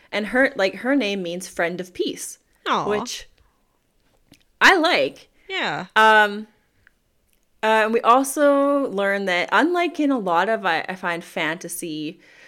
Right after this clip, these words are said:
Speaker 1: worlds, the healers in Rebecca Yarros's world, um,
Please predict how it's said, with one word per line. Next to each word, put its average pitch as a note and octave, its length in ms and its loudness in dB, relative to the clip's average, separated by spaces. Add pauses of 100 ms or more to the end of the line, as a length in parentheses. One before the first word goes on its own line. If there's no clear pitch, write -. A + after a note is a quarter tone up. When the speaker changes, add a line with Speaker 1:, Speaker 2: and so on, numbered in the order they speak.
(380)
Speaker 1:
worlds, F3 500 0
the G#3+ 80 -4
healers C#4 680 2
in G3+ 340 0
Rebecca F#3 340 -6
Yarros's D#3 640 -4
world, B2+ 440 -8 (380)
um, D#3 440 0